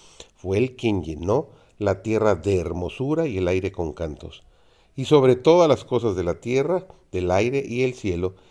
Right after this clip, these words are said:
escribió el mensaje del amor del Padre. Aunque el pecado ha estropeado la obra perfecta de Dios, esa escritura permanece.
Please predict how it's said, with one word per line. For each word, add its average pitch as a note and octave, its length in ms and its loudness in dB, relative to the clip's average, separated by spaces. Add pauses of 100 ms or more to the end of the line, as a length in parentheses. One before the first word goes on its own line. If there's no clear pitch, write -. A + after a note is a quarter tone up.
(220)
escribió G2+ 680 -2
el A2+ 100 -2
mensaje F#2 580 -4 (300)
del D#2+ 300 -8
amor G2 600 -2
del G#2 280 -4
Padre. - 420 -12 (880)
Aunque D#3+ 240 4
el E3+ 100 4
pecado G#3 600 4
ha A#2 60 6
estropeado G2+ 720 2
la E2 140 -2
obra F#2+ 300 0
perfecta F2+ 500 -6
de E2+ 160 -6
Dios, F2 340 -8 (720)
esa F#3 240 6
escritura D#3 640 -4 (220)
permanece. E2 840 -4